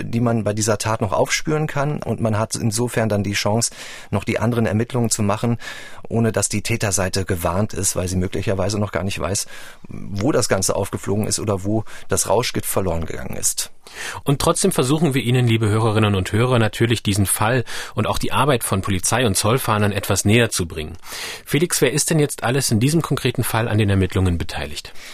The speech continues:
Speaker 1: Wir fangen da mal ganz oben an. Ähm, ganz oben ist, äh, die Leitung dieses Ermittlungsverfahrens, die liegt bei der Staatsanwaltschaft Chemnitz.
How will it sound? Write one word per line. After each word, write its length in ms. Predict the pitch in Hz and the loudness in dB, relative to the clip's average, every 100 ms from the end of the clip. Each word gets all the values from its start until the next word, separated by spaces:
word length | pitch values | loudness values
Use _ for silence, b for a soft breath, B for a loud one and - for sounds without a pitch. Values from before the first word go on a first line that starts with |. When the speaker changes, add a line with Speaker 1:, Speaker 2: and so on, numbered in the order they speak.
| B B B | B B B
Speaker 1:
Wir 120 | 117 | -4
fangen 180 | 113 160 | 0 0
da 60 | 202 | 0
mal 100 | 143 | 0
ganz 220 | 139 117 | 0 -2
oben 320 | 143 185 202 | -2 0 0
an. 380 | - 113 170 214 | 0 0 2 0
Ähm, 460 | - 135 143 143 117 | 2 2 0 -2 0
ganz 260 | 120 175 - | 0 0 -2
oben 400 | 143 180 185 180 | 0 2 2 0
ist, 500 | 135 143 - - - | 0 0 2 0 0
äh, 200 | 135 117 | 0 0
die 160 | 113 | 0
Leitung 580 | 104 95 139 - 185 180 | 2 2 0 0 0 0
dieses 300 | 139 151 147 | 0 0 0
Ermittlungsverfahrens, 960 | 120 131 143 151 - 123 123 120 143 - | 0 0 0 -2 -2 -2 0 2 2 2
die 100 | 117 | 0
liegt 220 | 120 - | -2 0
bei 120 | 113 | 2
der 120 | 110 | 2
Staatsanwaltschaft 880 | 104 117 117 - 120 107 104 104 - | 2 0 0 2 2 2 2 -2 -2
Chemnitz. 580 | - 123 170 196 - | 0 2 2 2 0